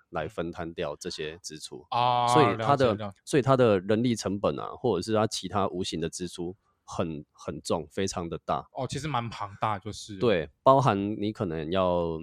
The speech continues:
Speaker 1: 做个公关啊，做个美宣，你要可能请公关帮你做新-，
Speaker 2: 嗯。
Speaker 1: 发新闻稿啊，
Speaker 2: 嗯。
Speaker 1: 这些全部都是潜在的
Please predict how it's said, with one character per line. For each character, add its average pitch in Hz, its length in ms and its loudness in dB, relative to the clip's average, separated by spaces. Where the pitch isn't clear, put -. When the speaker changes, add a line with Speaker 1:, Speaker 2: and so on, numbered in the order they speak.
Speaker 1:
做 104 160 -4
个 85 200 -2
公 90 220 -4
关 85 240 -2
啊， 78 80 -6
做 92 160 -6
个 85 100 -4
美 67 220 -8
宣， 85 260 -8
你 78 60 -8
要 80 480 -6
可 - 140 -8
能 78 180 -4
请 78 340 -8
公 87 160 -4
关 92 160 0
帮 90 120 -2
你 76 80 -4
做 85 180 -4
新-， 85 160 -8
Speaker 2:
嗯。 - 80 -12
Speaker 1:
发 87 220 0
新 85 200 -6
闻 78 200 -6
稿 76 100 -4
啊， - 240 -8
Speaker 2:
嗯。 123 140 0
Speaker 1:
这 110 120 4
些 151 100 8
全 123 180 2
部 120 80 2
都 117 140 4
是 117 180 2
潜 76 360 -4
在 92 240 2
的 76 280 -4